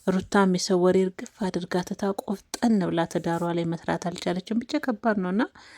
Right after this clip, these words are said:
እንደው ሄርሜላ እንደው በምን ቀን ነው ወደ ህይወታቸው የገባሽውና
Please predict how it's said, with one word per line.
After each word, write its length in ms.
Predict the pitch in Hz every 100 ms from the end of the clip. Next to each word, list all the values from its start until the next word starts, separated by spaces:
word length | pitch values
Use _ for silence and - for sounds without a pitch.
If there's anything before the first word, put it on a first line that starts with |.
| - - _ 254
እንደው 280 | 240 226 214
ሄርሜላ 500 | 202 196 196 196 220 196
እንደው 240 | 170 165
በምን 380 | 170 175 175 165
ቀን 260 | - - -
ነው 160 | 160 160
ወደ 180 | 165 165
ህይወታቸው 580 | - 160 156 156 151 -
የገባሽውና 760 | 160 160 160 - 160 - 165